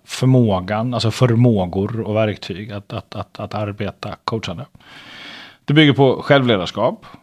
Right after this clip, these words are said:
för, så förmågan att ta hand om sig själv. För kan man inte ta hand om sig själv så ska man inte coacha någon annan. Det här tillsammans är det som liksom resulterar i ett coachande ledarskap. Det är liksom effekten av det. Ehm,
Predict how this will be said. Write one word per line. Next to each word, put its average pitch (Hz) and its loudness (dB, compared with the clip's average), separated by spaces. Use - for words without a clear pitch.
för, - -8
så 120 -4
förmågan 107 2
att 85 -12
ta - -2
hand 107 -2
om 95 -6
sig 92 -8
själv. 120 -10
För 127 -6
kan 127 0
man 123 2
inte 113 0
ta 107 -2
hand 104 -2
om 104 -4
sig 110 0
själv 196 0
så - -6
ska 175 0
man 175 0
inte 139 -4
coacha 156 -2
någon 196 -2
annan. - -10
Det 139 4
här 147 4
tillsammans 135 2
är 147 -8
det 123 -4
som 123 -8
liksom 104 -2
resulterar 120 0
i 110 0
ett 98 -6
coachande 104 -6
ledarskap. 123 -8
Det - -8
är - -4
liksom - -8
effekten - -8
av 127 -10
det. 123 -12
Ehm, 110 4